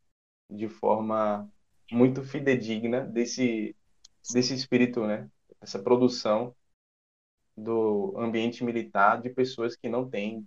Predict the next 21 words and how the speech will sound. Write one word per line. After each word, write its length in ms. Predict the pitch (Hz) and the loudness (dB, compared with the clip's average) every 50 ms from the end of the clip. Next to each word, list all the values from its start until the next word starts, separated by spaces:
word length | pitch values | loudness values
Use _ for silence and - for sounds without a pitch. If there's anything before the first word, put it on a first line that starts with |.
| - - - | -12 -10 -10
discernimento 880 | 127 127 131 131 127 127 131 123 110 101 101 107 - - 127 127 - _ _ _ _ _ - - _ _ _ | -8 -4 2 2 2 4 2 0 -2 -4 -6 -8 -8 -10 -14 -14 -14 _ _ _ _ _ -20 -20 _ _ _
e 80 | 117 | -12
capacidade 640 | 107 - 127 110 110 117 117 - 123 107 107 107 113 | 6 6 8 8 8 4 2 0 0 0 0 0 0
de, 280 | - 120 117 110 107 101 | -4 -6 -6 -6 -6 -6
de 160 | 104 107 113 | -6 -8 -6
julgar 500 | 117 127 123 107 101 95 98 104 110 - - - - - - - - - - - - _ _ _ | -2 -2 -2 0 2 6 6 6 6 6 2 -2 -2 -2 -2 -6 -8 -10 -14 -18 -20 _ _ _
sobre 260 | - - 131 123 120 | 0 2 2 2 2
o 40 | 113 | 4
que 80 | - 127 | 4 4
é 60 | 117 | 2
certo 300 | 117 - 110 - 104 - | 4 2 -2 0 4 4
e 60 | 120 | 4
errado, 300 | 107 101 98 95 95 98 | 4 4 2 0 0 -2
né? 200 | 98 104 104 - _ _ | -4 -6 -8 -12 _ _
Portanto, 360 | _ 123 - - 120 120 120 - | _ -10 -6 -4 -4 -4 -4 -2
sendo 160 | 127 123 120 | -4 -4 0
capaz 340 | - 117 - - 113 113 117 | 0 0 0 2 -2 -4 -4
de 60 | 117 | -2
fazer, 440 | - 123 113 104 107 117 113 95 - - _ _ _ _ | -2 -2 -2 0 -2 -4 -4 -4 -8 -14 _ _ _ _
cometer 320 | - 120 113 110 107 120 117 | -4 -4 -4 -4 -2 -4 -4
atrocidades. 720 | 117 117 123 127 131 - 127 107 101 98 98 98 - - | -4 -4 -6 -8 -6 -6 -4 -4 -4 -4 -4 -8 -10 -16